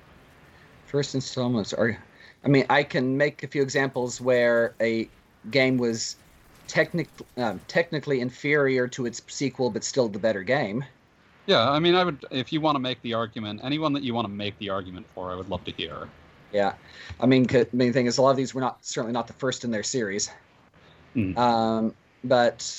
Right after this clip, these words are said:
Speaker 1: for example, Maple Story D S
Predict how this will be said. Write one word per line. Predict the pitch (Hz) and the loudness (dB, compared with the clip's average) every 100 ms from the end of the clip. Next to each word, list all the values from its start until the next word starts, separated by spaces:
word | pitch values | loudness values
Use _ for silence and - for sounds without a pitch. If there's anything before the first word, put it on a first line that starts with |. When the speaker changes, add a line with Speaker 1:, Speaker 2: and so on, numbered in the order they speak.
| - - | -10 -10
Speaker 1:
for | - 127 | 0 0
example, | 117 123 117 117 117 | 2 -2 0 0 2
Maple | 127 139 127 | 2 2 -2
Story | 123 - 127 120 | -4 2 2 2
D | 117 127 120 | -2 0 4
S | 127 110 - - | 4 2 -2 -4